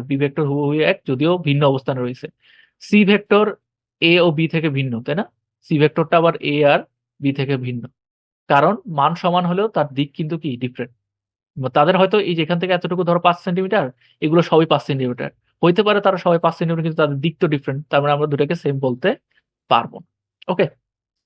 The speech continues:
তাপমাত্রা ছাড়াও স্কেলারের উদাহরণ হচ্ছে সময়, দৈর্ঘ্য, তারপরে ভর, কারণ এগুলো শুধু একটা মান দিয়ে প্রকাশ করে ফেলা যায়। তোমরা দেখবে অবস্থান ছাড়াও ভেক্টরের উদাহরণ হচ্ছে বেগ কিংবা বল। তাহলে ভেক্টর রাশির উদাহরণ কি? বেগ অথবা বল।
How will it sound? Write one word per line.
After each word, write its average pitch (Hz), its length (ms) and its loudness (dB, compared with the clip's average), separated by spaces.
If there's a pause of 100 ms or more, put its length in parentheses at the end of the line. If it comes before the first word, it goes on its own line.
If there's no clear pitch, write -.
(240)
তাপমাত্রা 220 480 2
ছাড়াও 160 260 6 (480)
স্কেলারের 185 460 4
উদাহরণ 170 300 0
হচ্ছে 180 160 -4 (140)
সময়, 135 380 -4 (380)
দৈর্ঘ্য, 135 520 0 (200)
তারপরে 131 240 -2 (120)
ভর, 127 200 2 (400)
কারণ 143 180 2 (100)
এগুলো 160 180 0 (100)
শুধু 170 200 -2
একটা 170 140 0 (120)
মান 143 120 2 (100)
দিয়ে 165 180 0
প্রকাশ 147 280 -2
করে 180 180 2
ফেলা 135 220 2
যায়। 127 140 -10 (360)
তোমরা 180 260 4
দেখবে 175 240 2 (100)
অবস্থান 170 380 0
ছাড়াও 165 280 0
ভেক্টরের 160 460 0
উদাহরণ 160 280 -2
হচ্ছে 160 200 -6 (180)
বেগ 151 180 2 (120)
কিংবা 151 280 2 (160)
বল। 127 160 0 (360)
তাহলে 131 220 -4
ভেক্টর 131 200 -2
রাশির 165 220 0
উদাহরণ 156 220 0 (100)
কি? 202 80 0 (840)
বেগ 127 360 4 (120)
অথবা 131 220 -4 (120)
বল। 123 140 0